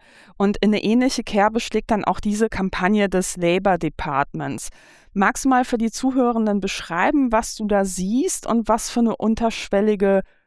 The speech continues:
Botschaft sich aus deiner Sicht da versteckt?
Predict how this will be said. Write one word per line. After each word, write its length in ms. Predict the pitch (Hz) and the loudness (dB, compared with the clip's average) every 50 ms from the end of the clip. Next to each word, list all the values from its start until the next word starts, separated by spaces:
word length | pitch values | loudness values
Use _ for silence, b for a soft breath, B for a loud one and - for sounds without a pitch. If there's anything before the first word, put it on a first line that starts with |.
| - - - | -20 -12 -6
Botschaft 540 | - 185 196 202 - - - 190 165 - - | -2 0 2 2 2 0 0 0 0 -2 -2
sich 260 | - - 180 - - | -4 -4 -2 0 0
aus 180 | - 170 165 - | 0 0 0 0
deiner 400 | - 170 165 170 175 175 170 175 | 0 0 2 2 4 4 2 2
Sicht 300 | 175 170 160 165 - - - | 2 -2 -4 -4 -6 -6 -8
da 360 | 160 156 160 165 156 156 170 - _ _ _ _ _ | -6 -2 0 2 2 0 0 -4 _ _ _ _ _
versteckt? 800 | - - - 165 147 - - - 147 135 - - - - - | -14 -8 -4 -4 -4 -4 -4 -4 -6 -6 -6 -8 -10 -12 -12